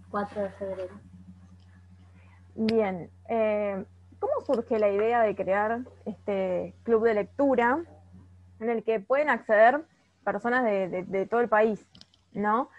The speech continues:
Speaker 2: Que es algo para mí novedoso porque lo creaste en dos mil dieciocho, ¿no? ¿Estoy bien?
Speaker 1: Sí, sí, sí, así es.
Speaker 2: O sea, todavía no
Speaker 1: Mira,
Speaker 2: había
Speaker 1: le-
Speaker 2: covid,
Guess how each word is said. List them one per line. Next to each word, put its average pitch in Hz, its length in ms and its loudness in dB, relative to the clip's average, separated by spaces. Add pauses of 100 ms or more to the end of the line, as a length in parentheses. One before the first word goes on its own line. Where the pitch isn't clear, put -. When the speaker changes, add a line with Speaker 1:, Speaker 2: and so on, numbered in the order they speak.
(160)
Speaker 2:
Que 214 100 -2
es 220 100 -4
algo 247 340 2 (580)
para 202 260 0
mí 254 140 2
novedoso 277 640 4
porque 208 460 -2 (320)
lo 190 160 -6
creaste 247 360 -4
en 254 120 0
dos 196 160 -6
mil 247 240 -2
dieciocho, 226 520 -4
¿no? 262 300 -4
¿Estoy 208 180 -8
bien? 247 280 0 (840)
Speaker 1:
Sí, 226 200 -4 (600)
sí, 208 240 -6
sí, 190 100 -14 (160)
así - 260 -20
es. - 1080 -20
Speaker 2:
O - 20 -20
sea, 208 180 -2
todavía 220 280 2
no 277 80 4
Speaker 1:
Mira, 233 160 4
Speaker 2:
había 254 120 2
Speaker 1:
le- 226 60 6
Speaker 2:
covid, 262 540 2